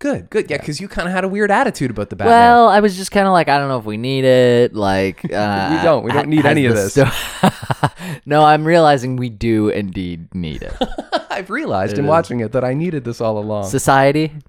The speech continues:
Speaker 2: needs this.
Speaker 1: I've only seen a couple more Euphorias since we last talked. We've decided we're gonna take it slow 'cause it's probably gonna be two years before we get another season
Speaker 2: Right.
Speaker 1: of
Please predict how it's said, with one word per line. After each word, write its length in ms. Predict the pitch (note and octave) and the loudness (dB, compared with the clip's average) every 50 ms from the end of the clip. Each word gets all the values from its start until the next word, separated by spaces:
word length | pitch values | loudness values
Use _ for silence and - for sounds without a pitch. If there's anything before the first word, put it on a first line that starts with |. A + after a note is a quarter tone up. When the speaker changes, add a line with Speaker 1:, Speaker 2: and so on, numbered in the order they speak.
| _ _ _ _ | _ _ _ _
Speaker 2:
needs 240 | - F#2 F2+ E2 D2+ | -8 -8 -8 -8 -8
this. 300 | D#2 D#2+ D#2 F2+ - - - | -8 -8 -8 -10 -12 -14 -8
Speaker 1:
I've 80 | B2+ | -4
only 160 | D#3+ A3 C#4 C4 | -4 -2 -2 -2
seen 140 | - C4 | -2 -2
a 40 | G#3 | -2
couple 260 | - - D#3+ - F3+ | 0 -2 -2 -2 -4
more 180 | E3 D#3+ D3+ C#3+ | -4 -4 -4 -4
Euphorias 520 | C#3 C3+ C3 - B2+ A#2+ A#2+ A#2+ A#2+ A#2 | -4 -4 -4 -4 -4 -4 -2 -2 -2 -4
since 240 | - - A2+ A2 - | -4 -6 -8 -8 -8
we 80 | - G#2 | -6 -6
last 260 | G2+ G2 G2+ - - | -4 -4 -6 -6 -6
talked. 260 | - G2+ F#2 G2+ - - | -6 -6 -6 -6 -8 -10
We've 140 | B2 B2+ | -10 -8
decided 280 | A#2+ D#3 - F#3 E3+ D3+ | -8 -4 -2 -2 -2 -2
we're 80 | C3+ B2 | -4 -4
gonna 160 | A#2+ A2+ G#2 | -6 -6 -6
take 180 | - G#2+ G2 | -8 -8 -10
it 80 | - G2 | -10 -12
slow 220 | - - G#2+ G2 | -8 -6 -6 -6
'cause 160 | F2+ - F#2 F#2+ | -6 -6 -12 -16
it's 100 | G2 - | -12 -8
probably 200 | - G#2+ G2+ G2 | -8 -6 -6 -6
gonna 120 | G2 F#2+ | -8 -8
be 120 | F2+ F#2 | -8 -10
two 140 | F2+ - G#2+ | -10 -10 -8
years 240 | G2 F#2 F#2 F#2 F2+ | -8 -6 -6 -6 -6
before 220 | - F2+ F2+ F#2 E2+ | -8 -12 -12 -12 -10
we 80 | E2+ | -10
get 80 | F2 F2 | -10 -10
another 220 | E2+ E2+ E2 E2 E2 | -10 -10 -10 -12 -14
season 360 | - - F#2 F2+ E2+ F2+ E2 | -12 -10 -10 -10 -10 -10 -10
Speaker 2:
Right. 180 | D#2+ D2 C#2 | -10 -10 -10
Speaker 1:
of 40 | D#2+ | -12